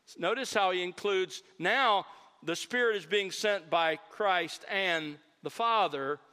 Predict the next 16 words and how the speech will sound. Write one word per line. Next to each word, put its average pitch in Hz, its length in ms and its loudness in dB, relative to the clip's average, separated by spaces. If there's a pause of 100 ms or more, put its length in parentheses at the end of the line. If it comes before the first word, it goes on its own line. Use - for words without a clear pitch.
(880)
That 160 200 0
is 175 200 -4
the 160 100 -8
Spirit 202 380 -2
of 156 100 -8
truth 196 360 -2
who 160 120 -8
proceeds 196 800 -6
from 190 340 -6
the 156 60 -4
Father. 175 500 0
"He 160 120 -8
will 151 140 -6
testify 147 520 -4
about 135 260 -4
me." 156 220 -6